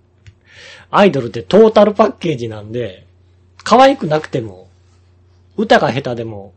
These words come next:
踊りが下手でもいいんですよ。チェキとか物販が売れればっていう、握手会が、で人が来ればっていう。そうなんですよね。そう考えるとね、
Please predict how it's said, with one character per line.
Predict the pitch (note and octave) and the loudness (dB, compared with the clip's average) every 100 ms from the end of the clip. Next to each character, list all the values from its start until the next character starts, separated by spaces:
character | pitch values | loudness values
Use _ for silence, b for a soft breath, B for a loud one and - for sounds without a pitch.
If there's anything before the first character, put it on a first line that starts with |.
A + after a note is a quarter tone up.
| _ | _
踊 | E3+ G3 A3+ | -2 2 2
り | |
が | G#3+ | 0
下 | G4 G3 D3+ | -2 -2 -2
手 | |
で | A#2 | -4
も | G2+ | -10
い | G#2 | -10
い | C#3 | -8
ん | |
で | A2+ | -10
す | G#2+ F#2+ | -12 -18
よ。 | F2 _ _ _ b b b b b b b _ | -20 _ _ _ b b b b b b b _
チ | - | -2
ェ | G3+ | -2
キ | - | 0
と | - | -4
か | B2 | -4
物 | G2+ D3+ | -6 -6
販 | - E3+ D#3 | -2 -2 0
が | D3 | -2
売 | D3 | -2
れ | D#3 | -2
れ | B2+ | -2
ば | G2 G2 | -8 -16
っ | |
て | - G2+ | -20 -20
い | G2 | -20
う、 | F2+ _ _ | -20 _ _
握 | D3 D3 F#3 | -8 -6 -6
手 | - | -6
会 | D#3 D3+ | -6 -4
が、 | C#3+ C#3 C3+ - _ _ _ _ _ _ | -4 -6 -10 -12 _ _ _ _ _ _
で | C#3 | -10
人 | - - | -8 -4
が | C#3 | -4
来 | B2+ D#3 | -4 -4
れ | B2+ | -6
ば | G2+ G2 | -8 -16
っ | |
て | _ G#2 | _ -20
い | F2+ | -20
う。 | F2 _ _ _ _ _ _ _ _ _ _ _ _ _ _ _ _ _ _ _ _ b b b b _ | _ _ _ _ _ _ _ _ _ _ _ _ _ _ _ _ _ _ _ _ _ b b b b _
そ | F#3 | -4
う | |
な | D3 | -4
ん | F#2+ | -8
で | |
す | - | -20
よ | |
ね。 | F#2 F#2+ - | -20 -20 -6
そ | F#3+ | -2
う | A#3 | 0
考 | A3+ G#3 | 0 2
え | G#3 | 0
る | |
と | F#3+ | 0
ね、 | F3 A2+ | -4 -8